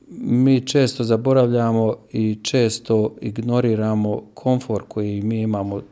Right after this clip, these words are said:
tu gdje smo rođeni i samom prisustvom svoje obitelji i prijatelja,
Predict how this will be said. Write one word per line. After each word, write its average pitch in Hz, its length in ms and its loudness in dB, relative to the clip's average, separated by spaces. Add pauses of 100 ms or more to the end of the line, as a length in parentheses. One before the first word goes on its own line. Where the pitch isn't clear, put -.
(400)
tu 117 160 2
gdje 107 240 -2
smo 107 200 -4
rođeni 110 480 0 (220)
i - 320 -12
samom 101 600 -6
prisustvom 110 460 -6
svoje 110 320 -2
obitelji 110 640 -4 (1000)
i 101 260 -2
prijatelja, 113 800 0